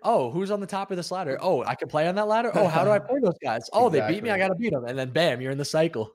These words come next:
Speaker 2: Yeah, you wanna get the hi-, the lowest G B rank you can. You wanna go start going to the event, these events. You see the live streams and stuff. What was the first event you actually attended, uh, to compete at?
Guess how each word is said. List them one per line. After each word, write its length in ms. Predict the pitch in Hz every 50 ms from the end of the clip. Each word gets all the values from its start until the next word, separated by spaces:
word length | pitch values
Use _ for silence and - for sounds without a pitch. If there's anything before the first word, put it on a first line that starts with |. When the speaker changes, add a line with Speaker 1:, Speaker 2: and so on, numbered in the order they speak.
| _ -
Speaker 2:
Yeah, 140 | 120 120 117
you 180 | 113 117 120
wanna 240 | 127 127 131 131 131
get 300 | 127 131 120 117 - -
the 100 | - 120
hi-, 240 | 110 113 131 - -
the 100 | 117 123
lowest 380 | 117 117 139 139 139 135 127 -
G 80 | 127
B 100 | 131 131
rank 220 | 135 131 127 127 123
you 100 | 120 110
can. 440 | - - 147 139 139 139 139 139 131
You 80 | 120
wanna 160 | 123 123 123
go 80 | 113 117
start 220 | 117 - 127 120
going 140 | 117 120 120
to 60 | 113
the 120 | 101 95 104
event, 360 | 92 101 131 131 - - 113
these 180 | 117 123 110 104
events. 380 | 107 101 127 127 127 127 123
You 60 | 117
see 120 | - - 131
the 120 | 117 107
live 280 | 104 117 120 127 127 127
streams 200 | - 139 131 131
and 100 | 131 131
stuff. 280 | - - - 143 143 120
What 120 | 123 135
was 140 | 165 190 180
the 60 | -
first 340 | 135 - - 156 156 156 -
event 200 | 131 127 131 127
you 100 | 123 120
actually 300 | 123 123 - - 120 110
attended, 480 | 110 - - - 123 120 113 113 101 104
uh, 240 | 101 107 107 104
to 160 | 104 - - -
compete 260 | 107 107 - 117 107
at? 240 | 101 92 - -